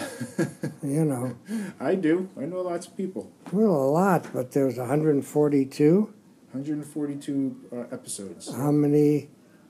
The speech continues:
Speaker 2: And every episode had somebody.
Speaker 1: Every episode had somebody, yeah.
Speaker 2: And most of them come from I O?
Speaker 1: A lot of 'em. A lot of, a lot of,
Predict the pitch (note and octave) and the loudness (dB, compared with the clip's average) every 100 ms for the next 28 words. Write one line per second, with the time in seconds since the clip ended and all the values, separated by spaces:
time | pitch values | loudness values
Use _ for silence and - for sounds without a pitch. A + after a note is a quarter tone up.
0 | - E3 C#3+ D#3+ E3+ E3+ E3 E3 - D#3 | -8 -2 4 6 8 6 6 0 2 2
1 | C3 D#3+ D#3 - B2 - - - - - | 4 4 2 0 -10 -10 -12 -14 -18 -16
2 | A#2+ C#3 C#3 - - B2+ A#2+ A#2 - G#2+ | -8 -6 -6 -8 -6 -6 -6 -10 -8 -10
3 | - - - - - F3+ C#3+ C#3 B2+ C3 | -12 -14 -18 -18 -12 -4 -2 0 2 4
4 | D3+ D3+ D#3 D3+ D3 D3+ C3+ C#3+ C#3+ C#3+ | 4 4 2 2 2 2 2 0 0 2
5 | C#3+ C#3+ F#3 A3 - - - B2 B2 D3+ | 2 4 4 2 -2 -20 -12 -8 -4 -2
6 | D#3 C#3 C#3 C#3 - - - A#2 A#2 C3 | -2 0 -2 -4 -10 -20 -16 -10 -6 -6
7 | C3+ A#2+ C3 C#3+ | -6 -4 -2 -2